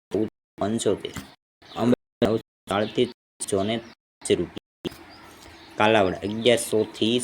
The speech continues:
ચૌદસો પચાસ, હળવદ બારસોથી ચૌદસો અઠ્ઠાવન, બોટાદ તેરસો ત્રીસથી પંદરસો ને ચુમ્માલીસ રૂપિયા આજની બજાર ભાવ, ગોંડલ અગિયારસો એકત્રીસથી ચૌદસો ને છેતાલીસ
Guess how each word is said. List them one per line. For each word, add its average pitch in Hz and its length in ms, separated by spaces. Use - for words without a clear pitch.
ચૌદસો 113 460
પચાસ, 104 400
હળવદ 107 420
બારસોથી 107 640
ચૌદસો 104 480
અઠ્ઠાવન, 90 480
બોટાદ 107 440
તેરસો 107 320
ત્રીસથી 110 460
પંદરસો 107 500
ને 104 140
ચુમ્માલીસ 107 560
રૂપિયા - 420
આજની 98 440
બજાર 90 340
ભાવ, - 240
ગોંડલ 104 360
અગિયારસો 110 560
એકત્રીસથી 107 800
ચૌદસો 104 520
ને 87 120
છેતાલીસ 82 600